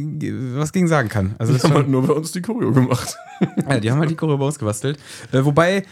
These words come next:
Speaker 1: das, äh, das letzte Thema, das ist für uns allerdings, äh, muss man auch sagen, noch, noch ungeklärt. Oder ich weiß nicht, ob du da mittlerweile im, im Bilde bist.
Speaker 2: Nee, ich weiß nix.
Speaker 1: Also es gab ja noch ein drittes Spruchband, äh, äh, das ging, ich hab's jetzt nicht vorliegen, aber es ging thematisch so in Richtung, die Miete liegt im blauen Tresor, glaub ich.
Speaker 2: Ja, ja.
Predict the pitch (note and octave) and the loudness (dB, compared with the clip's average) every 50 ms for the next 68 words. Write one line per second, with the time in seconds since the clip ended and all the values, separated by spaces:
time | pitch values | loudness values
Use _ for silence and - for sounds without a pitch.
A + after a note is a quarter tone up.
0 | - - - C#3 C#3 C3+ - - - A#2 C#3 C3+ C3+ C#3+ C#3 B2+ - E3 G3+ G#3 | -14 -6 0 0 0 0 -2 -8 -8 -6 -4 -4 -2 -2 -2 -2 0 -2 -2 -2
1 | - G3 - - F#3 F3+ E3+ D#3+ D3+ D#3 D#3 - - D3+ D#3+ E3+ E3+ D3+ C#3+ D3 | -4 -8 -4 -2 -2 0 0 0 0 -2 -4 -4 -2 0 0 0 0 0 0 0
2 | C#3+ C#3+ - - - C3 C3 C3 C3 C3 C#3 D3+ D3+ - D3+ B2+ - C#3+ C#3 C#3 | 0 0 -2 -4 -6 -4 -2 -2 0 0 -2 -2 -2 -2 -2 -2 -2 -2 -2 -2
3 | C3 C3+ C3 C3+ C3 A2+ B2 C3+ C3+ - - - - C3 B2+ A#2 - D#3 F3+ F3 | -2 0 0 0 0 0 0 -2 -2 -4 -8 -6 -4 -2 -2 0 0 0 0 0
4 | E3+ - - E3+ D#3 B2 A#2 - D3 C#3+ C#3 B2+ B2+ C#3 C#3+ C#3+ C#3+ C#3 C#3 C3 | 0 -2 -4 -4 -2 -2 -2 -2 -2 -2 -2 -4 -4 -2 -2 -2 -2 -2 -2 -2
5 | C3 B2+ B2+ B2 A#2 F2+ A#2 A2+ A2+ C#3 D#3+ F3+ F3 E3+ A3 A3+ - - - _ | 0 0 2 0 2 2 2 2 2 2 2 0 0 -2 -2 -4 -4 -8 -14 _
6 | _ _ - G#2+ A2+ A#2 B2 B2+ C3+ C#3 C3 A#2+ G#2+ G#2 G2 - A2 A2+ B2+ B2 | _ _ 0 2 4 4 6 4 4 4 2 0 -2 -6 -8 -4 -2 -2 -2 0
7 | A#2+ G#2+ A2+ A2+ - - - - B2 B2 B2 D3 D#3 D#3+ D#3 D3 C#3+ C#3 A#2+ B2 | -2 -4 -6 -6 -8 -16 -8 -2 0 0 2 2 0 2 2 2 4 2 2 2
8 | C#3+ F#3 F#3 F#3+ F3+ - - - - E3+ E3 - F3 E3 D#3+ D#3 D3+ C#3 C3+ C3+ | 0 -2 -2 -2 -4 -4 -6 -4 -4 -4 -2 0 0 0 2 2 2 2 2 2
9 | C3+ C3+ C3+ - - _ _ _ - A#2+ B2+ B2+ A#2+ A#2+ A2+ B2+ B2+ - - - | 2 2 0 -4 -10 _ _ _ -6 -2 0 0 2 0 0 0 -2 -2 -4 -8
10 | - C3+ C3+ C#3+ C3+ B2 - C3+ - - - B2+ A#2 - - B2+ B2 - - - | -4 -2 0 2 2 0 0 -4 -6 -4 -6 -6 -4 -2 -2 -2 -2 -2 -6 -14
11 | - - B2 C3+ D3+ D3+ D3+ D3 C#3+ C3 A#2 A#2 A#2 - - B2 B2+ B2+ B2 A#2+ | -8 -4 -2 0 0 0 0 -2 -2 -2 -2 -2 -4 -4 -4 -2 0 0 0 -2
12 | - - A#2+ A2+ A2+ B2 C3 - - B2 A#2 A2+ B2+ B2 - B2 A#2 A2+ A2+ A2 | -2 -2 0 0 0 -2 -2 -4 -4 -2 -2 -2 -2 -2 -2 -2 -2 0 0 2
13 | G#2+ A#2+ C#3+ - C3+ B2 A#2 B2 B2+ - - A#2 A#2 A2+ A2 G#2+ G#2 G2+ G2+ A#2 | 2 2 2 0 0 -2 0 -2 -4 -4 -2 -2 0 0 0 0 0 0 0 0
14 | C3 C3+ - - A#2 G#2 G2+ A2+ A#2+ A#2 G2 F#2 F2+ F#2+ G2 A2 G#2 G#2 G#2 G#2 | 0 0 -2 -2 -4 -2 0 0 -2 -2 -2 -2 -2 0 2 2 2 2 2 2
15 | G#2 G#2 G#2 | 2 0 -2